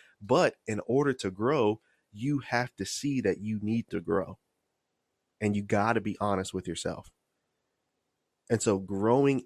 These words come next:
is a necessity. Real quick, look at this verse too. Look at Ephesians chapter four.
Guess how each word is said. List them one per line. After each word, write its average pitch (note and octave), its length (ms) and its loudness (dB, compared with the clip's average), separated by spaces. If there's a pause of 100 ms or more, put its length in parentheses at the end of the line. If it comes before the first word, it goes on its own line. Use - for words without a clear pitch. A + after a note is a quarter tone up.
is A2+ 220 0
a G#2 80 -2
necessity. F#2 840 -4
Real C#3+ 180 8
quick, C#3 200 4
look C#3+ 160 0
at B2 60 -2
this C#3 160 0
verse A2 260 0
too. F#2 300 -6 (400)
Look D#3+ 140 6
at F3 80 8
Ephesians B2+ 560 4
chapter A2 360 0
four. - 440 0